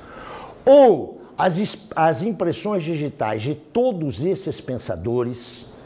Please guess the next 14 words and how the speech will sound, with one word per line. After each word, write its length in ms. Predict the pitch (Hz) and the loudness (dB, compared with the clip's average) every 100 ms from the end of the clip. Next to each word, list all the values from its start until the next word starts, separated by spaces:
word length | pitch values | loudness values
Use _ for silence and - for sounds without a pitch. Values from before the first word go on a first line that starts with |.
| - - - - - | -20 -20 -20 -16 -10
estão 460 | - - 151 143 - | -8 -4 -6 -6 -10
nítidas. 1120 | 135 156 143 - - 71 73 - - - - - - - - - - - - - - - - - - - - - - | -4 -2 -4 -6 -12 -10 -10 -6 -4 -4 -8 -14 -20 -20 -20 -20 -20 -20 -20 -20 -20 -20 -20 -20 -20 -20 -20 -16 0
Pra 160 | 185 | 0
caricaturar, 1200 | 180 - 240 214 208 202 185 180 156 156 143 98 - - - - - | 0 0 2 2 0 0 0 0 2 2 2 -4 -16 -20 -20 -20 -6
eu 120 | 160 | -6
costumo 520 | 165 175 - - 208 | -4 -8 -6 -4 -4
dizer 600 | 147 131 107 143 127 - - - - | -4 -4 -4 -4 -6 -10 -20 -20 -4
que 80 | 175 | 2
a 60 | |
última 560 | 156 214 226 - 170 156 | 4 2 -2 -4 -6 -2
novidade 760 | 156 127 127 107 143 151 117 | -2 -2 -4 -2 0 0 -2
nas 180 | 120 120 | -6 -6
ciências 460 | - 123 120 123 - | -8 -8 -6 -8 -8
sociais 840 | 113 - 95 101 101 104 - - | -8 -6 -4 -4 -4 -6 -10 -12